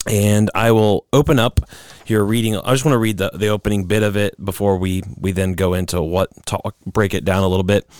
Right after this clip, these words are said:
Uh, but it says this, "Election is the gracious purpose of God, according to which he regenerates, justifies, sanctifies, and glorifies sinners. It is consistent with the free agency of man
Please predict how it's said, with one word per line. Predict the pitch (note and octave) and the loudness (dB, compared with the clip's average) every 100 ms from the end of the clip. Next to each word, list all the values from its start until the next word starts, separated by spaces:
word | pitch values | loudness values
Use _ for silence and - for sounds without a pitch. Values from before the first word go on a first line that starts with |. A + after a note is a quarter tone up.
| - - - - - | -16 -14 -14 -16 -6
Uh, | - G2+ G2 | 0 0 2
but | A#2+ | 2
it | |
says | A#2 C3+ | 2 2
this, | A#2+ A2 | 2 2
"Election | A2+ C#3 - G3 - | 2 2 2 2 2
is | B2+ A2 | 2 2
the | G#2 G#2 | 0 0
gracious | F#2+ G2 A#2 C#3 - E3+ - - - | 0 2 2 2 2 0 0 -4 0
purpose | A2+ B2+ C#3+ B2 | 2 4 2 2
of | G#2+ G2 | 0 2
God, | G2+ A2 A2 - - - | 2 2 0 -6 -20 -12
according | - A2+ A#2+ A#2 | -2 2 4 4
to | G#2+ | 2
which | G#2+ | 2
he | G2+ | 2
regenerates, | F2 E2 C3 C3+ B2+ - - | 0 2 4 4 4 0 -4
justifies, | - B2+ - A#2 G#2 F#2+ G2 - | 2 2 2 0 2 2 0 -2
sanctifies, | C3 C#3 B2 A2+ G#2+ G#2 | 0 0 2 2 2 2
and | A2 G#2+ | 0 2
glorifies | G#2 G#2+ G#2 G2 F#2 F2+ | 4 4 2 2 2 0
sinners. | - - D#3 G#2+ E2 - - - - - - | -4 0 2 2 0 -6 -14 -20 -18 -16 -2
It | A2 A2 | 2 2
is | - | 2
consistent | G#2+ F#2+ - D#3+ E3 - | 0 0 2 2 2 0
with | A2 | 0
the | F#2+ | 0
free | - G#2 | 2 2
agency | G2+ F#2 F#2+ - F2 | 2 0 -2 -2 -2
of | F2 | 0
man | A#2+ C#3 C#3+ | 2 4 2